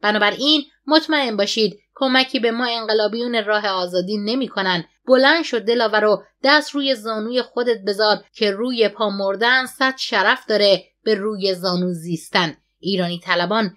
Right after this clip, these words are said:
ویرانی طلبان، اصلاح طلبان و فاند بگیران چهار بازیگر سیاسی ایرانمون هستن.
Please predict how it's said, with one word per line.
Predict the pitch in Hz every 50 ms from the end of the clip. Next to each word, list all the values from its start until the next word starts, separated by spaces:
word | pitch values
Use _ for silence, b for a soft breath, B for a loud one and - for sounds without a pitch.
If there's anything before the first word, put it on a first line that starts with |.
| _ _ _
ویرانی | 185 196 226 214 196 208 202 196 190 185
طلبان، | 180 180 196 185 180 185 214 233 240 202 b b b b -
اصلاح | 240 269 - - 285 285 269 254 -
طلبان | - 262 254 247 247 247 320 330
و | 277 220
فاند | - - 226 202 190 185 180 175
بگیران | 180 175 170 180 180 226 254 247 226 214 b b b _
چهار | - - 277 262 277 302 302 277
بازیگر | 220 214 202 196 185 180 190 180 190 220 220 208
سیاسی | 190 190 - - 185 156 156 - - 220 214
ایرانمون | 196 - - 208 214 202 196 208 196 175 156 160 160
هستن. | 160 165 165 - - 196 170 151 135